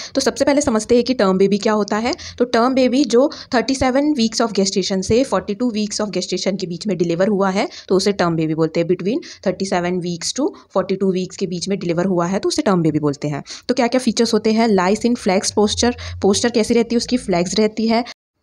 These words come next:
So जैसा कि पिक्चर में दिख रहा है, एक टर्म बेबी का जो पोस्चर होता है वह कैसा होता है? फ्लेक्स्ड होता है। उसके आर्म भी फ्लेक्स्ड है and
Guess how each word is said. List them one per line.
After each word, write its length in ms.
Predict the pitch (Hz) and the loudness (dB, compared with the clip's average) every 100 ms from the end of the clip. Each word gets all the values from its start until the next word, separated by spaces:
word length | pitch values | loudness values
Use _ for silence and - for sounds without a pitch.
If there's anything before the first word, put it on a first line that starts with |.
| _ _ _ _ _ _ _ - | _ _ _ _ _ _ _ -6
So 80 | 240 | -2
जैसा 280 | 220 208 | -2 -2
कि 100 | 240 | -4
पिक्चर 340 | 254 226 220 214 | -2 -4 -2 -2
में 140 | 220 | 0
दिख 200 | 220 202 | -2 -2
रहा 80 | 208 | -2
है, 60 | 226 | -2
एक 120 | 226 | -2
टर्म 240 | 214 208 208 | 0 0 2
बेबी 240 | 208 202 | 0 0
का 120 | 208 | -2
जो 140 | 208 226 | -2 0
पोस्चर 440 | 190 175 - 214 | 0 -2 0 0
होता 300 | 220 196 208 | 0 0 -2
है 80 | 214 | -2
वह 100 | 202 | -2
कैसा 300 | 196 190 214 | -2 -2 -2
होता 240 | 190 - | -2 -2
है? 60 | 226 | -4
फ्लेक्स्ड 500 | - 185 175 170 180 | -4 -4 -4 -4 -4
होता 200 | 190 208 | -2 -2
है। 80 | 214 | -2
उसके 240 | 190 - | -2 -4
आर्म 320 | - 175 175 | -4 -4 -2
भी 100 | 190 | -2
फ्लेक्स्ड 460 | 208 208 185 170 196 | -2 -2 -2 -2 -4
है 140 | 226 | -4
and 280 | 185 202 277 | -2 -4 -4